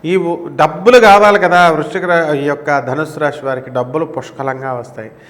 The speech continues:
రియల్ ఎస్టేట్ వ్యాపారాల్లో కలిసి వస్తాయి. మరి బిల్డర్లుగా మీరు అధికమైనటువంటి, ఆ, చక్కగా రేట్లతో మీకు కొనడం అనేటటువంటిది జరుగుతాయి.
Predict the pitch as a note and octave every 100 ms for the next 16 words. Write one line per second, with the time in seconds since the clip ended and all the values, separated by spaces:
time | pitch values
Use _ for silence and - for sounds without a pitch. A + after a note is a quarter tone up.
0 | _ _ - C#3 C3+ C3+ C3+ C3+ C#3 C3+
1 | C3+ C3+ C3 C3 B2+ C#3 C#3 D3+ - D#3+
2 | - - - _ - C3+ A#2+ C3 C3+ C#3+
3 | C#3+ C#3+ C#3+ C#3 C#3 A#2+ B2+ C#3+ D3 C#3
4 | C3+ C3+ C3+ C3 C3 - - - B2 A#2+
5 | A#2+ A#2+ A#2+ A#2+ B2+ B2 C#3 C3+ B2 -
6 | - - - _ _ _ _ - - A2+
7 | C3+ C#3 C#3 C#3+ C3+ C3+ C3+ B2+ C3 B2+
8 | C3+ C#3 C#3 C#3 C#3 C3+ C3+ B2+ C3 C3+
9 | C#3